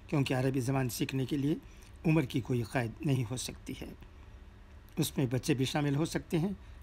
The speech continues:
और बड़े भी शामिल हो सकते हैं। ये अच्छा इंस्टीट्यूट रहेगा और उम्मीद करते हैं कि आम्बूर में रहने वाले इस, आ, अरबी सीखने में दिलचस्पी ज़रूर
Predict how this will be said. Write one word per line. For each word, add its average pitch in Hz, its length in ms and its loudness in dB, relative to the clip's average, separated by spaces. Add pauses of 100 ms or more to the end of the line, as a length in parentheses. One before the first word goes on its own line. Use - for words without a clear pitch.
और 135 180 6
बड़े 123 220 2
भी 113 120 0
शामिल 120 340 -4
हो 131 140 -8
सकते - 320 -8
हैं। - 200 -10 (640)
ये 143 120 4
अच्छा 151 300 0
इंस्टीट्यूट 127 640 -2
रहेगा 135 380 -2 (600)
और 165 260 6 (840)
उम्मीद 185 280 6
करते 170 280 2
हैं 170 200 4
कि - 140 -2
आम्बूर 143 260 6
में 139 140 4
रहने 139 260 4
वाले 123 300 2 (1000)
इस, - 440 0 (680)
आ, 165 120 0 (1000)
अरबी 151 380 6
सीखने 139 540 0 (960)
में 139 200 4 (760)
दिलचस्पी 151 580 2
ज़रूर 123 400 2